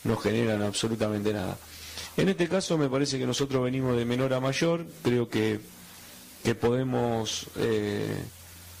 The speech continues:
trabajando bien con la comunidad, podemos llegar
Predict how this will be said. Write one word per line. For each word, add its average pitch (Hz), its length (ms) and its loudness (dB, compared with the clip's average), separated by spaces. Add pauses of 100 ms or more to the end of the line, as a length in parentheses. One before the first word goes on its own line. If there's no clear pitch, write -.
(460)
trabajando 123 580 2
bien 143 320 2
con 131 120 0
la 123 100 0
comunidad, 127 520 0
podemos 123 520 0
llegar 135 420 2